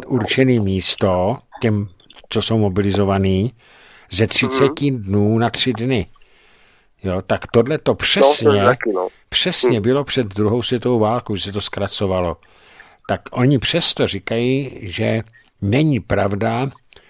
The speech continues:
Speaker 1: že bychom se chystali do války. Já si myslím, že
Speaker 2: Lež, lež, lež.
Speaker 1: jestli
Speaker 2: Vždyť,
Speaker 1: někdo
Speaker 2: vždyť dělají
Speaker 1: se
Speaker 2: všechno pro to, aby jsme do té války šli, vždyť se
Speaker 1: Ano,
Speaker 2: podívejme,
Speaker 1: ano.
Speaker 2: že jo.
Speaker 1: Všechno
Speaker 2: Eh,
Speaker 1: pro to
Speaker 2: tady
Speaker 1: dělají.
Speaker 2: Rakušan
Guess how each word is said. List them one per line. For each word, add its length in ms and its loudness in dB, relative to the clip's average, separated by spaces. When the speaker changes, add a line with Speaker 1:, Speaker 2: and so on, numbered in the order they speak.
Speaker 1:
že 220 0
bychom 800 -2
se 220 -4
chystali 640 -4
do 160 -2
války. 580 -2
Já 180 0
si 180 2
myslím, 540 0
že 120 -2
Speaker 2:
Lež, 160 4
lež, 220 2
lež. 440 2
Speaker 1:
jestli 760 0
Speaker 2:
Vždyť, 140 2
Speaker 1:
někdo 180 6
Speaker 2:
vždyť 120 2
dělají 120 6
Speaker 1:
se 60 8
Speaker 2:
všechno 340 6
pro 200 4
to, 200 4
aby 160 4
jsme 200 4
do 120 4
té 160 0
války 340 6
šli, 240 4
vždyť 200 -2
se 60 0
Speaker 1:
Ano, 240 4
Speaker 2:
podívejme, 500 6
Speaker 1:
ano. 120 6
Speaker 2:
že 60 4
jo. 160 6
Speaker 1:
Všechno 260 2
Speaker 2:
Eh, 160 8
Speaker 1:
pro 120 6
to 60 -2
Speaker 2:
tady 220 6
Speaker 1:
dělají. 240 2
Speaker 2:
Rakušan 500 6